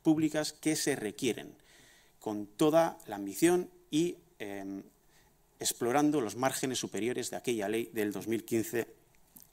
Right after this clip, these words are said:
que, vuelvo a repetir, se aprobó con el voto contrario del P N V. Beraz, badauzkagu,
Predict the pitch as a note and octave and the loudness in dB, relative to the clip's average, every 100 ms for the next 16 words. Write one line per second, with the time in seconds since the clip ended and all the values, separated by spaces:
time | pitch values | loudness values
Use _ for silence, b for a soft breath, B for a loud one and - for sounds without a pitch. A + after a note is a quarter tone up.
0 | _ - G#2 - - _ A2 C#3 C3 G#2 | _ -6 -6 -6 -20 _ 0 2 4 0
1 | G2 G2 B2+ B2 b b b b - F#2 | -4 0 0 -2 b b b b -8 -8
2 | - G2+ C3+ C3+ - - F#2 F#2 A#2 A#2+ | -6 0 2 0 -6 -16 -12 -6 -6 -6
3 | B2+ - F#2 A2 G#2+ G#2+ A2+ B B B | -10 -10 -10 -4 -2 -2 -4 B B B
4 | B - G#2 G#2 B B B B B - | B -4 -2 -2 B B B B B -4
5 | G2+ F2+ F#2 E2+ A#2 C3+ - - - A2 | -4 -2 -10 -6 0 2 2 0 0 0
6 | C3 - C#3 D#3 E3 | 0 2 4 6 6